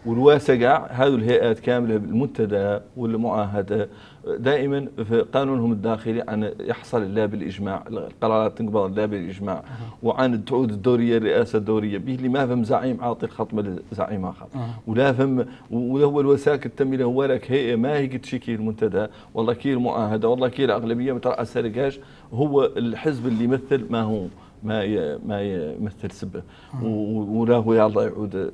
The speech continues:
Speaker 1: فهم به اللي ما هو أصلًا ماضي سياسي، ما هو، ما هو اللي يا الله يعود فهم. مثلًا
Speaker 2: مم.
Speaker 1: يوصل من شيء
Speaker 2: يعني أنتم
Speaker 1: يعبر عن
Speaker 2: ظاهركم، ظاهركم عن
Speaker 1: مسارات.
Speaker 2: السلطة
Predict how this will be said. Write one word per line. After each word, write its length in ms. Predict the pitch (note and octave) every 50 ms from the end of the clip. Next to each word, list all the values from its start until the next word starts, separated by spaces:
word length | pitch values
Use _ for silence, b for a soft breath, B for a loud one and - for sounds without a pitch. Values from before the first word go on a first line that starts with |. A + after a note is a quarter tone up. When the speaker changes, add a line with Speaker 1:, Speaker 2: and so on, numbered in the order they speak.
| - G2
Speaker 1:
فهم 120 | G#2 A2
به 140 | G#2 F#2+ G2+
اللي 220 | G2 F#2 G2 G2+ G2
ما 180 | F#2+ G2 G2
هو 220 | F#2+ F#2 G2 G2 F2 B B B B B B
أصلًا 320 | F#2+ F2 D2+ - - G#2
ماضي 480 | G2 G2 G2 G2+ G#2 G2 G#2+ G#2+ G2 F#2
سياسي، 480 | F#2 - - G#2 G2+ G#2 G2+ - - F#2+
ما 120 | F2+ F2+
هو، 260 | F2+ F2+ F#2 F#2 F2+ - -
ما 80 | G#2+ F#2+
هو 300 | F#2 F#2 F#2+ F#2 G2 G2
اللي 100 | F#2 F#2+
يا 80 | F#2
الله 140 | F2+ F2 F2+
يعود 180 | D#2 - G2 F2+
فهم. 120 | F#2 F2 B B B B B -
مثلًا 300 | C3 D3+ F#3 E3 D3+ A#2 - - - - - -
Speaker 2:
مم. 160 | C#3+ C3+ B2+
Speaker 1:
يوصل 420 | B2+ - D3 E3 F3+ E3 - E3+ D#3
من 100 | D3+ C#3
شيء 260 | - - F#3 G3 F#3 - - B B B B
Speaker 2:
يعني 340 | - F2+ - C3+ C#3 E3+ D#3
أنتم 160 | D#3 D3+ F#3
Speaker 1:
يعبر 120 | E3 D#3+ -
عن 140 | F#3 F#3 F3
Speaker 2:
ظاهركم، 120 | - C3
ظاهركم 180 | B2 - D3+ D#3+
عن 120 | E3+ D#3+
Speaker 1:
مسارات. 300 | E3 E3+ E3 D#3+ D#3 C#3+
Speaker 2:
السلطة 600 | - F3+ F#3+ F3 - F#3 F#3 F#3 F3+ D#3+ - -